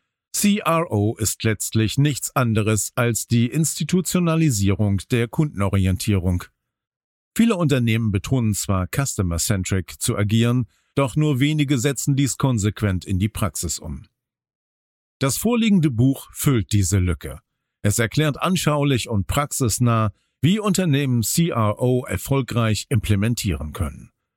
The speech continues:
Thomas und sein Team haben sich für dieses Buch viel zu lange Zeit gelassen.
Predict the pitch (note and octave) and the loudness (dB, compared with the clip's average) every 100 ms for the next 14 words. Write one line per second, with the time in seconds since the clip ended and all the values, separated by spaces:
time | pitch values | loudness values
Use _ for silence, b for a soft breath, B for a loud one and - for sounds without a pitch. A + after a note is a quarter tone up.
0 | _ _ _ - G3 D#3+ A2 - A2 A#2 | _ _ _ -2 0 2 0 0 0 0
1 | A2+ G#2+ E3 C#3+ B2 B2 C3 C#3 - C3 | 0 0 2 2 2 2 0 -2 0 0
2 | G#2+ C#3+ C3 B2 - B2+ B2 - D3 C3 | 0 0 0 -2 2 2 2 2 2 4
3 | G#2+ B2 A2+ A2+ F2+ E2 - E2 - C#2+ | 2 2 2 2 0 -2 -2 -2 -4 -4
4 | C#2 - D2 | -4 -6 -8